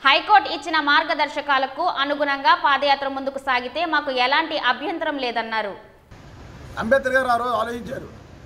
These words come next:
Speaker 2: అన్ని ప్రాంతాలు బాగుండాలి, అన్ని ప్రాంతాలు సమానంగా ఉండాలి, అన్ని కుల మతాల వాళ్ళందరూ కూడా ఆర్థికంగా బాగుండాలని అంబేద్కర్ గారు ఆ రోజు అనుకుంటే,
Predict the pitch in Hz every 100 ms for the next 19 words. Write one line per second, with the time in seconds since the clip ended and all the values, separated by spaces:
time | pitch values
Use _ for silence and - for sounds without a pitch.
0 | - - - - 202 247 262 247 247 247
1 | 247 202 226 233 240 220 226 233 233 233
2 | 226 180 220 220 214 214 214 226 - -
3 | - - 262 - - 151 226 262 269 -
4 | 226 247 233 233 247 240 240 220 220 226
5 | 220 190 214 233 240 240 165 190 226 240
6 | 247 233 214 233 226 233 190 208 220 196
7 | 185 185 254